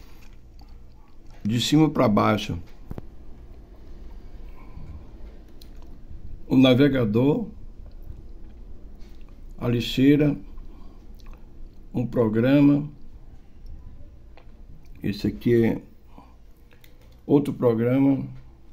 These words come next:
musical, né? iTunes,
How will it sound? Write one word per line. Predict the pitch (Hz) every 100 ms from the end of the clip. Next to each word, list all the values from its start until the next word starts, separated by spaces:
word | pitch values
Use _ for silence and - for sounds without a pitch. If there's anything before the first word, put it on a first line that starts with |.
| - - - - - - - - - - - -
musical, | 120 127 113 107 107 123 120
né? | 127 - - - 123
iTunes, | 113 - 117 131 131 123 - -